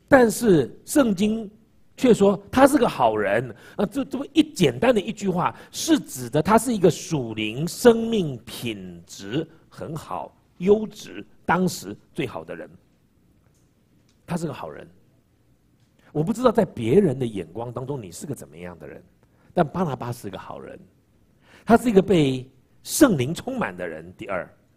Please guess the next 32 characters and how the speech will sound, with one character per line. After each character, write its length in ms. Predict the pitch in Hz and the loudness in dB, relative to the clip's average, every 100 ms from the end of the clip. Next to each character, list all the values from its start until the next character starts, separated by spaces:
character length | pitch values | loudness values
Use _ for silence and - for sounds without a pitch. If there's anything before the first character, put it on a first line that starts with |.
| _ _ _ _ | _ _ _ _
这 140 | - 285 | 4 6
里 40 | |
说 120 | 202 | 6
他 160 | 226 254 | 0 0
是 100 | 311 | 0
个 100 | 262 | -2
好 220 | 143 123 | -2 -2
人， 240 | 104 101 156 | -2 -4 0
被 140 | 240 | 0
圣 240 | - 302 | 2 2
灵 160 | 160 185 | 2 -2
充 240 | - 262 | -4 -4
满， 200 | 202 107 - _ _ _ _ - - | -4 -4 -8 _ _ _ _ -16 4
这 100 | 294 | 6
是 140 | 302 | 6
指 100 | 180 | 0
他 140 | 190 | -2
之 100 | 240 | -2
所 240 | 269 - 247 | -2 -4 -2
以 120 | 226 | 0
能 160 | 147 196 | 0 -2
够 160 | 311 | -4
活 200 | 196 160 | -2 -2
出 80 | 202 | 0
这 120 | 247 | 0
么 100 | 233 | 2
美 240 | 170 113 104 | 0 -2 -6
生 320 | - 247 240 | 2 2 2
命 140 | 233 | -2
的 100 | 156 | -4
原 260 | 113 101 98 | -4 -6 -8
因。 220 | 143 135 | -6 -6